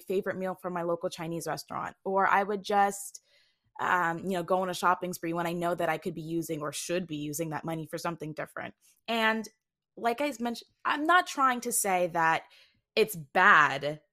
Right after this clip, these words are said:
to treat yourself. That's not at all what I'm saying. But I'm saying when you do this on a regular basis and it becomes a habit to just, when you feel a certain way, "Okay, this is what I'm gonna do instead for instant gratification," just recognizing that, "Oh, I'm overindulging right now.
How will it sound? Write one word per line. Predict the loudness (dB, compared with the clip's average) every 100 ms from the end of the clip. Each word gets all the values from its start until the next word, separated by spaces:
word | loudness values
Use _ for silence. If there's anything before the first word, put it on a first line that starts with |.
| _
to | -6 -2 -2 -2
treat | -6 -6 -6 -6
yourself. | -8 -6 -6 -4
That's | -4 0
not | 0
at | 0
all | 2 4
what | 4 0
I'm | -2
saying. | -4 -4 -4 -10 -16 -20 _
But | 2 4
I'm |
saying | 4 0 0
when | 0
you | -2
do | -2
this | -4 -2
on | -4
a | -6 _ -6
regular | 2 2 4 2 2
basis | 0 -2 -4 -4
and | -4
it | -4
becomes | -6 -6 -4
a | -4
habit | 0 2 2 0
to | -4
just, | -4 0 0 -2 -8 -12 -20 _
when | -4
you | -2 -4
feel | -2 0
a | 0
certain | -2 -4 0
way, | 2 2
"Okay, | 0 -2
this | -2 -4
is | -4
what | -4
I'm | -2
gonna | -4
do | -6 -6
instead | -6 -6 -6 -4
for | -6 -6
instant | -8 -8 -6
gratification," | -6 -6 -10 -8 -8 -6 -4 -4 -8 -14 -20 _
just | -4 -2 0
recognizing | 0 0 -2 -2 0 -2 -2 -4
that, | -2 -4 -2
"Oh, | 2 4 2 -2 -8 0
I'm | 0 2
overindulging | 0 0 0 -2 -2 -4 -4 -4 -6
right | -8 -10
now. | -8 -8 -10